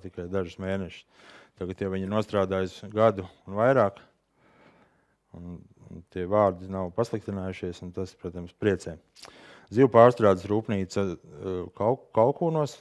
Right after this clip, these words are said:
netālu no Daugavpils, Zilā lagūna, varbūt, eh, tāds zīmols latis, droši vien tie, kas ēd zivis, ir, eh, lielveikalos pieejams, visnotaļ garšīgs produkts. Arī tiek eksportēts daudz.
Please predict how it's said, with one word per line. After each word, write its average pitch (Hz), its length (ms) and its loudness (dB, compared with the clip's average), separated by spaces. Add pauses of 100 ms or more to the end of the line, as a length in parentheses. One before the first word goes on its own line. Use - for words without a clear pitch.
(120)
netālu 101 360 -4
no 92 80 -6
Daugavpils, 117 720 -2 (180)
Zilā 101 320 2
lagūna, 113 460 2 (580)
varbūt, 92 480 -14
eh, 90 320 -6
tāds - 280 -12 (440)
zīmols 104 400 0
latis, 131 680 2
droši 98 240 -12
vien 92 160 -14 (180)
tie, 104 100 -4
kas - 140 -14
ēd 101 240 2
zivis, 123 380 -2 (920)
ir, 98 140 -6
eh, 87 320 -6
lielveikalos 92 640 -2
pieejams, 101 480 -2 (720)
visnotaļ 95 460 -4
garšīgs 98 480 -2
produkts. - 480 -10 (600)
Arī 87 340 -10
tiek 90 160 -6
eksportēts 82 600 -6
daudz. 92 300 -2